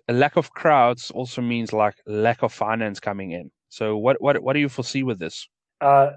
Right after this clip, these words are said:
Speaker 2: same usual empty stadiums. Um, I don't think Australia has beaten covid, right?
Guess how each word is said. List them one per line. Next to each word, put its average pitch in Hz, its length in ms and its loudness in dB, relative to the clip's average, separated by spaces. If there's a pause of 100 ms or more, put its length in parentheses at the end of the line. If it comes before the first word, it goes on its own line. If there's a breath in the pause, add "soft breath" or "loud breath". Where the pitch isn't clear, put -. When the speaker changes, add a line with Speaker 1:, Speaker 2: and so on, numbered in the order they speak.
Speaker 2:
same 185 520 4
usual 165 360 -6
empty 147 240 -8
stadiums. 147 520 -2 (460)
Um, 143 220 6
I 139 80 6
don't 180 220 4
think 170 180 -4
Australia 151 340 0
has 135 100 -4
beaten 139 300 -8
covid, 131 320 -4
right? 143 220 -2